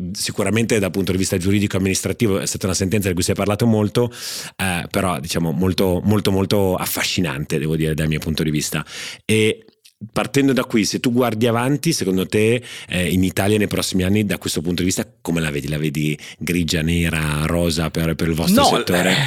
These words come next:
Speaker 2: eh, la vedo, vedo del cambiamento e, e personalmente nei progetti che stiamo portando avanti negli ultimi proprio paio di mesi ho notato un minimo di cambio di passo.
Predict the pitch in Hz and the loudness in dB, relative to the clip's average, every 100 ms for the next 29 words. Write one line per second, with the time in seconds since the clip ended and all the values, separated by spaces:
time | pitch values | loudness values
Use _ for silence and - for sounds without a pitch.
0 | 131 131 143 139 165 160 165 165 160 160 | 0 2 2 2 2 4 4 4 4 4
1 | 156 156 165 180 160 - 147 143 147 127 | 4 2 2 2 2 2 2 2 2 2
2 | 120 113 113 113 110 123 120 117 117 117 | 0 0 0 2 2 2 2 4 4 2
3 | - 113 - 127 - 135 127 135 147 147 | 2 0 0 -2 0 0 2 0 0 0
4 | 117 117 120 127 117 - 123 120 120 120 | 0 0 2 2 0 0 2 2 0 -2
5 | - 117 110 110 120 120 120 127 135 - | 0 -2 -2 -2 0 2 2 2 2 2
6 | 135 120 120 113 123 120 120 113 127 123 | 2 2 2 0 0 0 0 0 2 4
7 | 120 113 110 107 - 131 139 143 143 139 | 4 2 0 0 0 2 2 2 2 2
8 | 123 147 165 156 117 117 117 110 - 120 | 0 0 0 -2 -2 -2 0 -2 0 2
9 | 117 120 127 131 131 135 120 113 113 113 | 2 2 2 4 4 2 0 0 0 0
10 | 117 110 110 - - 147 | 0 0 0 -4 -4 -4